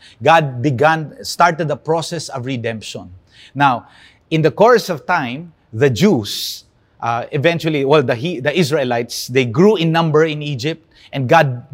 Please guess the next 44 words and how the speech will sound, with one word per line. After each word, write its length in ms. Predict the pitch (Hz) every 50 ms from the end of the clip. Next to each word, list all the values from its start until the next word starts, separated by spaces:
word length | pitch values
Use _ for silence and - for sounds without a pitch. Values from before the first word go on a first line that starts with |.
| 127
delivered 420 | 113 143 139 139 190 208 214 202 175
them 180 | 156 165 160
out 220 | 120 139 143 131 143
of 80 | 135 123
Egypt. 380 | 127 139 127 113 135 139 -
And 160 | - 139 139 139
while 180 | 165 185 190
they 140 | 185 180 170
were 260 | 151 151 139 127 120 _ _ _ _ _ _ -
in, 340 | 165 196 202 196 190 170
uh, 460 | 139 139 147 143 139 135 135 135 123 - -
you 120 | - 147
know, 120 | 143 139 139
in 560 | 139 151 151 143 131 123 - 156 147 127 123
go-, 320 | 131 143 160 185 180 185 - 147 151 151 143
going 280 | 127 127 165 202 214 180
around 260 | 165 165 180 196 208
the 80 | 175 165
wilderness, 680 | 170 196 190 160 143 127 123 120 123 123 - - - _ _ _ _ _ _ -
God 180 | 110 165 196 208
instructed 480 | 208 165 - - 196 180 185 185 170
Moses 420 | 156 160 170 180 170 127 143 127 -
and 140 | 139 131 -
Aaron 300 | 131 135 127 123 127 -
to 100 | - 143
build 320 | 123 113 170 208 202 165
a 80 | 175 160
tabernacle 840 | - - 160 165 170 156 170 170 165 160 160 156 156 156 143 123
where 180 | 123 123 131 131
his 280 | 120 120 120 110 - -
presence 640 | _ _ - 160 180 180 156 120 147 139 127 120
could 240 | - - 139 123 113
be, 220 | 101 110 101 - _ _ _ _ _ _ _ _ _ _ -
you 60 | -
know, 80 | 120 123
where 160 | 127 143 147
the 120 | 131 147
Ark 280 | - 143 165 190 175 -
of 100 | 170 147
the 100 | 147 147
Covenant 500 | - - 151 151 135 143 139 139 131 -
could 160 | 143 127 117
be, 120 | 117 120 117
which, 300 | 131 170 180 - -